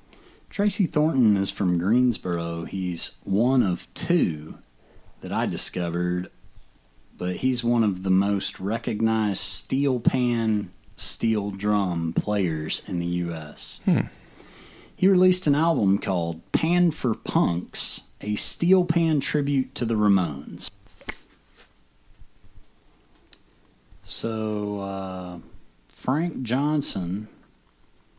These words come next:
Speaker 1: who was born in North Carolina in seventeen eighty-nine.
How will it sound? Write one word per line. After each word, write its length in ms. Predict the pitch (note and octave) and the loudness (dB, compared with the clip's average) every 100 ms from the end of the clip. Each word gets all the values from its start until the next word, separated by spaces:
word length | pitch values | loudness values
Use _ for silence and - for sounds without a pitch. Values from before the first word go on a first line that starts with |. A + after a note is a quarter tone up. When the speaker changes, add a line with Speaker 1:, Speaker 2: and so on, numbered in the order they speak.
| _ _ - - - _ - | _ _ -20 -20 -20 _ -12
Speaker 1:
who 120 | G2+ | -6
was 140 | F#2+ E2+ | -6 -6
born 420 | G2+ G#2+ A2 G#2+ | -4 0 0 0
in 180 | F#2 F#2 | 0 0
North 280 | G2+ G2+ | 0 -2
Carolina 640 | - A2 G2+ G2 G2 G2 F2+ | -2 -2 0 0 0 0 -2
in 140 | E2 | -2
seventeen 760 | E2 - A#2 G#2+ G2+ - G#2 G2 | 0 0 0 2 2 2 0 2
eighty-nine. 960 | F#2+ F2+ F2 E2+ F2+ E2 E2 E2+ - | 0 0 -2 -2 -4 -8 -10 -14 -16